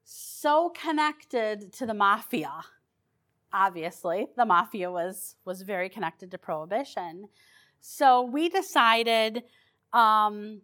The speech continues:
you could, they're, they're open at crazy hours, almost twenty-four hours. So you can only get in there,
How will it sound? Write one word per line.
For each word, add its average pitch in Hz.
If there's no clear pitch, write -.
you 240
could, 226
they're, 262
they're 294
open 254
at 165
crazy 208
hours, 185
almost 240
twenty-four 208
hours. 175
So 220
you 196
can 214
only 240
get 208
in 196
there, 185